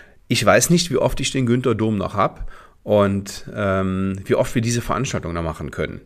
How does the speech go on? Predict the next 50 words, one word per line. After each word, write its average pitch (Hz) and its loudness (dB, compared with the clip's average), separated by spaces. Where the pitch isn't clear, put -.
Der 90 -4
ist - 0
nicht 131 -2
mehr 104 -2
der 92 -4
Jüngste. 127 0
Ich 101 -8
weiß 110 0
nicht, 107 -8
wie, 104 -4
wie, 98 -2
wie, 101 -4
wie 104 -2
fit - 2
er 147 2
ist - -2
und 92 -6
wie 90 -2
lange 143 4
der 127 4
das 117 2
noch 104 -4
macht. 101 2
Ich - -8
wünsche 143 2
mir, 123 0
dass 107 0
wir 113 -6
das 98 0
noch 101 -6
zehn 101 2
Jahre 123 2
machen, 117 -2
aber, 87 2
ähm, 82 -4
ich - -6
weiß 101 2
nicht, 123 0
<laughs> - -
ob - 0
das, - -2
ja, 82 4
ob - -10
da 92 4
nicht 95 -4
der 107 2
Wunschvater 92 -2
des 73 -8
Gedanken 65 -6
ist. - -12